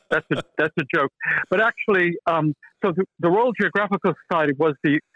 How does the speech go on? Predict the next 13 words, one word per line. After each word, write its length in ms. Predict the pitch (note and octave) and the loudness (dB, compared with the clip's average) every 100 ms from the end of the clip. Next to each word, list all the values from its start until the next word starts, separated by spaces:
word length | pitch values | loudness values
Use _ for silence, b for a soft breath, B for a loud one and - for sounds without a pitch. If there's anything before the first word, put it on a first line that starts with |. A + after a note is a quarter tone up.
| B B | B B
the 60 | D#3 | -2
preeminent 500 | F#3+ F3+ E3+ D3+ D#3 | 0 0 0 -2 -2
institution 680 | D#3+ D3+ D#3 - E3+ - D3 - | -4 -4 -4 -2 0 0 -4 -2
for 80 | E3 | -2
all 300 | D#3 D3 C3+ _ b b _ | 0 0 0 _ b b _
explorers. 640 | D3 - C#3 D#3+ C#3+ A2+ G2+ - | -10 -10 -4 0 2 0 -2 -2
So 80 | C#3 | 0
Richard 300 | C#3+ C3+ A#2 | 0 -4 -2
Burton 220 | C3 A#2 - - A2 | 0 0 -4 -10 -6
and 140 | G#2+ G#2+ - B B B - | -6 -6 -12 B B B -18
Speke 320 | - D3 B2+ - _ _ - | -2 0 0 -2 _ _ -4
and, 280 | A#2+ A#2 A2+ - | -2 -4 -8 -4
um, 400 | B2 A2 G#2 G#2 | 0 0 -2 -6